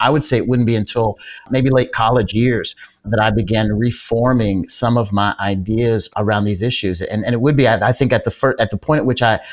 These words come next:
I first had the opportunity to vote. So Bush one was my first approach to voting and the like, and, and have voted Republican ever since. All of that informed by a biblical worldview. I would look at scripture and understand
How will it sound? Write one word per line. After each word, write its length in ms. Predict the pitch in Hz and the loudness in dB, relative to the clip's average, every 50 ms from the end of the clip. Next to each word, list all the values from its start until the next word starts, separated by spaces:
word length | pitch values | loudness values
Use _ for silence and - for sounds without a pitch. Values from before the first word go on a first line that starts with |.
| - - | -10 -6
I 60 | - 107 | -6 -6
first 420 | - - - 135 120 - - - | -2 0 0 0 0 0 -4 -6
had 260 | - - 123 117 107 | -2 0 0 2 2
the 100 | 110 113 | 2 2
opportunity 580 | 110 110 107 110 101 - 113 110 110 107 104 92 | 2 2 0 -2 -4 -2 0 0 0 0 0 -2
to 80 | 92 | -2
vote. 460 | 85 85 82 101 101 95 85 - - - _ _ _ _ - | -4 -4 -2 -2 0 0 -2 -4 -8 -14 _ _ _ _ -10
So 260 | - - 123 107 98 - | -4 -2 -2 -2 0 0
Bush 260 | 113 127 160 139 - | 2 4 4 4 4
one 500 | 131 123 131 135 120 113 120 131 147 131 - - - - | 4 4 6 6 6 4 4 4 2 -2 -6 -12 -6 0
was 200 | 113 120 110 98 | 0 2 2 4
my 140 | 120 120 117 | 2 2 0
first 420 | - - 123 120 120 113 - - - | 2 2 2 2 2 2 -2 -4 -6
approach 460 | - 98 98 - - 127 117 - - - | -6 -8 -8 -4 -2 -2 -2 -2 -2 -4
to 60 | 104 | -2
voting 480 | 92 107 110 110 113 110 113 113 113 | 0 0 2 2 2 2 0 0 0
and 120 | 107 101 95 | 0 0 0
the 40 | 95 | 0
like, 300 | 101 104 104 110 107 - | 0 0 0 0 0 -2
and, 180 | 107 104 67 | -2 -2 -2
and 140 | 95 104 101 | -2 -2 -2
have 220 | 101 120 104 90 | -2 -2 -2 0
voted 280 | 87 107 110 104 101 92 | 0 0 0 0 0 -2
Republican 540 | 92 - - - - 135 139 127 - 104 101 | -2 -4 -4 -4 -2 0 0 0 0 0 -2
ever 160 | 95 85 92 | -2 -2 -4
since. 420 | - - - 131 - - - - - - - - - - - - - | -4 -4 -4 -4 -4 -4 -8 -12 -16 -18 -20 -20 -20 -20 -20 -10 -4
All 320 | 71 - 131 147 156 160 151 | 0 2 4 4 6 6 6
of 100 | 123 107 | 6 6
that 240 | 117 113 110 107 - 120 | 4 4 4 2 2 0
informed 640 | 117 110 - - - 107 107 104 101 104 98 98 - - - - | 0 0 0 0 0 0 2 2 2 0 -2 -4 -6 -14 -14 -12
by 400 | 110 98 - 113 113 113 110 110 | -8 -2 0 2 2 2 2 0
a 100 | - 104 | 0 -2
biblical 560 | 92 87 82 113 117 113 113 104 - 107 107 | -2 -2 0 0 0 2 0 0 -2 -2 0
worldview. 480 | 104 110 117 139 147 107 87 90 87 82 | 0 2 2 2 2 0 0 0 0 0
I 140 | 65 87 104 | 0 0 0
would 140 | 101 98 | 0 0
look 240 | 95 104 117 110 - | 0 -2 -2 -2 -4
at 80 | 85 - | -6 -6
scripture 480 | - - 123 113 - - 143 139 139 | -4 -4 -4 -4 -2 -2 0 0 0
and 120 | 123 95 110 | 0 0 0
understand 640 | 110 104 98 - - - 113 107 110 117 117 120 | 0 -2 -2 -4 -4 -2 -2 0 0 -2 -2 -4